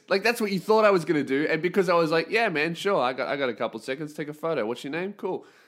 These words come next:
And they're, they're like, "Oh, it's the nicest person ever." It's like, "No, you just thought I was an asshole, and I was just not an asshole. You need to raise your expectations of me, guys." Um, all right, where are we?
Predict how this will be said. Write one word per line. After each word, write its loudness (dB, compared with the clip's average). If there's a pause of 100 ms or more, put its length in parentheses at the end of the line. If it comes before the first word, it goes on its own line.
(360)
And 4
they're, 4
they're 2
like, 4
"Oh, 0
it's -2
the -2
nicest 2
person 4
ever." 6
It's -2
like, -2
"No, 6
you -2
just -6
thought 2
I 6
was 2
an 0
asshole, 2
and 0
I 4
was 0
just -8
not -2
an -2
asshole. -2 (240)
You -8
need 2
to 0
raise 2
your -2
expectations -2
of -4
me, -8
guys." -8 (1120)
Um, -2 (480)
all -4
right, -4 (220)
where -4
are 0
we? -8